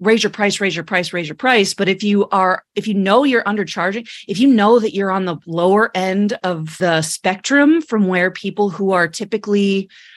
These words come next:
in your niche are charging, then, like, ma-, do you wanna be charging that? If yes, then great. If you want to make more impact, you wanna serve more people so that you can be really accessible, then that's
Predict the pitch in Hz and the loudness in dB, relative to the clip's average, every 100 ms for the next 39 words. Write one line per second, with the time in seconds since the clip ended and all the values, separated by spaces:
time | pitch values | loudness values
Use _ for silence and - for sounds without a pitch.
0 | _ _ 196 208 214 185 185 185 185 185 | _ _ 0 2 2 2 0 2 2 0
1 | 190 - 165 175 233 262 - - _ 180 | -2 -4 -8 -4 -2 -2 -2 -8 _ -2
2 | 175 165 160 - 190 208 320 320 339 320 | 0 0 -2 -2 -2 0 0 -2 -2 -4
3 | 214 208 196 - 202 160 196 190 151 165 | -2 0 -2 -4 -8 -6 -4 -2 -2 -2
4 | 202 247 208 - 233 240 262 294 302 - | 0 -2 -2 -2 0 4 4 2 0 -6
5 | 175 165 170 285 - - - 185 185 165 | -8 -4 0 0 -2 -6 -6 -2 -2 -2
6 | 180 233 247 233 - - 196 156 _ _ | 0 2 4 2 0 -8 -8 -8 _ _
7 | 180 220 233 240 226 208 208 190 180 165 | 0 0 2 0 0 -2 -4 -6 -6 -6
8 | 160 208 208 202 196 202 190 190 190 - | -2 0 2 2 0 -2 -2 -2 -4 -8
9 | 185 180 180 196 165 190 202 202 - 226 | -8 -6 0 0 2 2 4 2 0 -4
10 | 226 277 311 226 190 180 180 - - - | -2 0 0 0 0 0 -2 -4 -8 -8